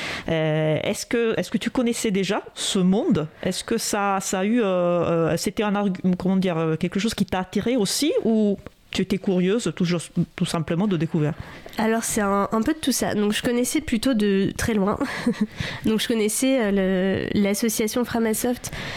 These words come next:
Speaker 2: euh, via des services en ligne, donc avec d'anciennes collègues, euh, qui étaient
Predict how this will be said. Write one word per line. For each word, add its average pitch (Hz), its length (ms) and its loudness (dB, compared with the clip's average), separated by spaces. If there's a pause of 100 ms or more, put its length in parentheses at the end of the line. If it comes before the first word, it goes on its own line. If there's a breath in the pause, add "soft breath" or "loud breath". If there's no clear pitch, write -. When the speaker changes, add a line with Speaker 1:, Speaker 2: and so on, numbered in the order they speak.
(280 loud breath)
Speaker 2:
euh, 208 100 2
via 208 240 2
des 208 160 2
services 220 400 0
en 220 80 2
ligne, 233 300 4 (340 loud breath)
donc 202 220 2
avec 202 220 2
d'anciennes 214 340 2
collègues, 226 420 2
euh, 190 240 2
qui 190 160 -2
étaient 190 480 0